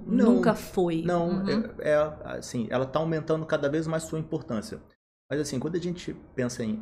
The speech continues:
Speaker 1: engravidar, assim, casal que quer engravidar, é, o médico tem que pensar em três perguntas claras na cabeça dele, assim, como é que tá o espermatozoide, como é que é a parte masculina,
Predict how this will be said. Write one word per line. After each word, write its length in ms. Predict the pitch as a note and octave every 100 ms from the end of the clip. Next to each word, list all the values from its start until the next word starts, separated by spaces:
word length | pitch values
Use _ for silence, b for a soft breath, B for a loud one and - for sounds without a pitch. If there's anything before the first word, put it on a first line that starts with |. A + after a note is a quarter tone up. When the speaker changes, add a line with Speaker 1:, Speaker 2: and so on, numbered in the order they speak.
| A2+
Speaker 1:
engravidar, 720 | G#2+ G#2+ G#2+ F2+ A2 G2 -
assim, 220 | - G2 _ _ _ _ -
casal 360 | A2 G#2+ F#2+ -
que 100 | -
quer 160 | G2+
engravidar, 520 | G2 G2 F#2+ F#2 E2+ - b b _ _ _ -
é, 180 | G#2+ - - -
o 60 | B2
médico 300 | C3+ D3 -
tem 120 | C#3+
que 120 | C#3
pensar 320 | - B2+ B2+ C3+
em 60 |
três 420 | C3 - F3 G3
perguntas 640 | - D#3+ C3+ B2 C#3 C3 -
claras 380 | A#2+ A2+ A2+
na 140 | A2 G#2+
cabeça 340 | G#2+ G#2+ G#2+
dele, 220 | G#2 F2+
assim, 220 | F#2 - G#2+
como 180 | B2+
é 80 | D#3
que 180 | F3 -
tá 180 | - B2+
o 40 | B2
espermatozoide, 920 | - A#2 A2 A2+ G#2+ G#2 G2 F2+ -
como 200 | - A2
é 60 | A#2+
que 120 | A#2
é 40 |
a 40 | B2
parte 460 | - - A#2 -
masculina, 640 | B2 A2+ - B2 G#2+ F2